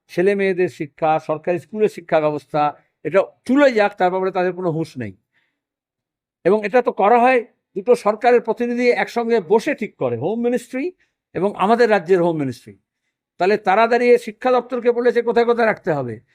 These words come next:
তাহলে শিক্ষা দপ্তর, যারা চাকরি বিক্রি করতে ওস্তাদ, চাকরির চে-, টাকায় দেয়, জেলে যাচ্ছে, কিন্তু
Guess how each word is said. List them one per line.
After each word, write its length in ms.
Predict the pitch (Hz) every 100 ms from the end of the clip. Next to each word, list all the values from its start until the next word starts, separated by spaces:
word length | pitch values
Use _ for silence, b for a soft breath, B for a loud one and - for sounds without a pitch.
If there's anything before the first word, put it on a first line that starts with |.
| _
তাহলে 160 | - 175
শিক্ষা 300 | - 226 254
দপ্তর, 380 | 196 - 131 107 - _
যারা 140 | 165 196
চাকরি 440 | - 190 - 247
বিক্রি 320 | 196 214 254
করতে 240 | 262 - 240
ওস্তাদ, 400 | - - 147 - _ _ _ _ _ _ _
চাকরির 300 | 190 180 233
চে-, 140 | - 202
টাকায় 300 | 208 226 214 -
দেয়, 200 | 190 220
জেলে 280 | 160 220 254
যাচ্ছে, 440 | 240 - - 151 196 _ _ _
কিন্তু 300 | 190 226 233